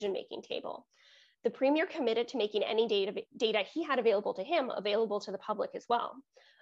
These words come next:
But the data without context would be difficult to interpret. So that was our mandate, make data available and easy to understand for the people of Ontario. We pushed really hard to sell the M V P as the releases of the data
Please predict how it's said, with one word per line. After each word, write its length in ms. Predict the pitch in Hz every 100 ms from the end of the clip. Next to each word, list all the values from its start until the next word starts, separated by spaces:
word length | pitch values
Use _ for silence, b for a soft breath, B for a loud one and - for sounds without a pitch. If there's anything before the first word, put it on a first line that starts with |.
| b
But 120 | 254 254
the 60 |
data 240 | 277 302 403
without 340 | 381 269 247
context 640 | - 208 220 - 196 -
would 100 | 214
be 80 | 208
difficult 380 | 202 202 202 196
to 100 | 202
interpret. 440 | 185 - 190 185 - _ _
So 160 | 240
that 140 | 233 277
was 100 | 262
our 140 | 233
mandate, 440 | 208 190 202 392 - 226
make 220 | 233 240
data 240 | 262 285
available 500 | 247 190 196 233 240 -
and 280 | 262 269 226
easy 260 | 220 226
to 120 | 220
understand 460 | - 196 - 190 190
for 60 | 196
the 80 |
people 260 | - 185 175
of 100 | -
Ontario. 640 | - - - - - - - _ b b b b _ -
We 120 | 269
pushed 300 | 277 403 -
really 220 | 359 349
hard 300 | 311 240 247
to 80 | 269
sell 360 | 269 208 202 208
the 160 | 208 -
M 140 | 214
V 120 | 226
P 200 | 226 269
as 100 | 277
the 120 | 269
releases 460 | 208 196 214 302 294 -
of 140 | 214
the 60 | 220
data 340 | 202 196 233